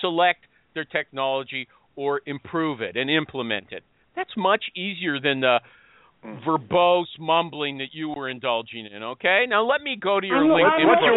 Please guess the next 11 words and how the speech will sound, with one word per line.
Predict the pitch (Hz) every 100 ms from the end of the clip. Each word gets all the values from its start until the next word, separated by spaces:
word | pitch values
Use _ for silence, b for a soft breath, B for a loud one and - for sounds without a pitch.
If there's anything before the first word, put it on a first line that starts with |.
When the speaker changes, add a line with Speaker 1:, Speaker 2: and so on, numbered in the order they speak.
| 466
Speaker 3:
looking | -
for, | 320 320
Speaker 2:
website? | - 254 - _ _ _ -
Speaker 3:
I'm |
looking | 320 370 403 359
for | 277 285
people | 277 262 262 233 214
like | 208 202
him | 226 214 185 165 143 -
right | 185 202 214 277 262
now. | 269 240 180 98